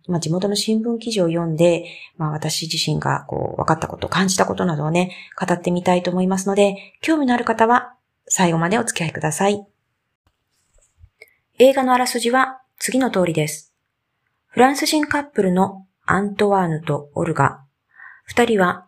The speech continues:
スペイン北部のガリシア地方の村に移住し、エコ農業を営みながら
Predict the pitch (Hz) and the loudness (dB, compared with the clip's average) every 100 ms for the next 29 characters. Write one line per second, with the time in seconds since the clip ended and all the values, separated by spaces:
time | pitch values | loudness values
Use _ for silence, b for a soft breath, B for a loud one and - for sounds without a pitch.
0 | - - - 247 254 233 - - 220 202 | -14 -8 0 2 2 0 -4 -10 -2 0
1 | 170 180 190 - - 160 180 - 240 233 | 2 0 0 -6 -8 -6 -4 0 0 0
2 | 247 226 190 165 165 160 160 147 160 165 | -2 0 0 0 0 -2 -2 -6 -4 0
3 | 165 170 170 b b b b b _ 170 | 0 0 -4 b b b b b _ -4
4 | 165 240 269 262 214 196 190 190 190 190 | 0 2 2 2 2 0 0 0 2 2
5 | 180 180 190 190 - | 2 4 2 0 -12